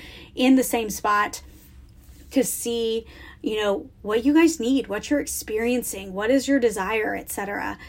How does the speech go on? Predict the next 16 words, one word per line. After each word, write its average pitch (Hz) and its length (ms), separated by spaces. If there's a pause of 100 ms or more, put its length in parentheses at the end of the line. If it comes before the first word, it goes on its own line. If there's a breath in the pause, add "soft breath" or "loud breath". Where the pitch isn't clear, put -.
(320 loud breath)
Um, 220 560 (280)
so - 180
stay 269 220
tuned 240 240
for 214 100
that. 196 220
I'm 214 100
kind 208 160
of 190 60
putting - 220
that, 175 240
but 214 240 (400 loud breath)
I 226 100
beg 233 240
of 214 120
you 190 360